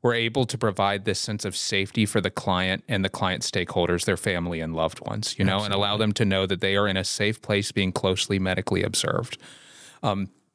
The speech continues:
Speaker 1: detox, uh, I think a lot of times people have the conception, and I will really put myself out there, like, I had the conception that
Speaker 2: Sure.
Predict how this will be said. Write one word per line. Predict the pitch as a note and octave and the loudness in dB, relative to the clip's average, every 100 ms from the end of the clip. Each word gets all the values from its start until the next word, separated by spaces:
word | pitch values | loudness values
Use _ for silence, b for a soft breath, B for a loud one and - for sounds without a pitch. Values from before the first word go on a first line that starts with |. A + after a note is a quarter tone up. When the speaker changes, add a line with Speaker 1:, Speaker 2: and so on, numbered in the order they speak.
| _ - - | _ -16 -8
Speaker 1:
detox, | G#2+ C#3 C3 D3 C#3 - - - | 2 2 4 2 2 0 -4 2
uh, | A#2+ G#2+ G2+ G#2+ | 2 4 2 0
I | A#2+ | -2
think | A2+ D#3 | 0 0
a | C3+ | 2
lot | A#2 A#2+ | 2 0
of | A#2+ | 0
times | C3+ B2 | 0 -2
people | - A#2+ A#2 | -2 -2 0
have | A#2 | 0
the | A2+ | 0
conception, | G#2+ G#2+ A2+ A2 - B2 B2 B B B | 0 -2 0 -2 2 2 0 B B B
and | A2 | -2
I | G#2+ A#2+ | 0 2
will | A#2 | 2
really | G#2 A2 A2 | 2 2 2
put | C3+ | 0
myself | A#2 G2 A2 G2 | 0 0 0 2
out | G2 | 0
there, | B2 A2 | 2 2
like, | G#2+ - | 2 0
I | F#2 G2+ | 0 2
had | G2+ B2+ A#2+ | 2 -2 -2
the | |
conception | - C3 - C3 C3+ D#3 C#3 | 2 0 2 -2 0 -2 2
that | A2+ | 2
Speaker 2:
Sure. | A2+ | 0